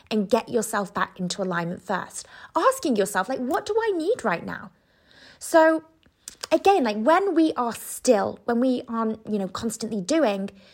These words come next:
we can ask ourselves these really powerful questions and we can hear our intuition.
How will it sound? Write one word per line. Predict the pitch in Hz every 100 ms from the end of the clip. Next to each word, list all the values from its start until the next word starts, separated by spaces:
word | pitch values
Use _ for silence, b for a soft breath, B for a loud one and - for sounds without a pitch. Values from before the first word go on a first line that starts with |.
| B B
we | 269
can | 302
ask | 302 440 - 277
ourselves | 214 220 196 -
these | 214 185
really | 208 196 190
powerful | - 170 170 185
questions | - 180 - 196 196 196 - B B B
and | 254 262
we | 285
can | 285 269
hear | 262 269 269
our | 247
intuition. | 226 220 - 208 - - -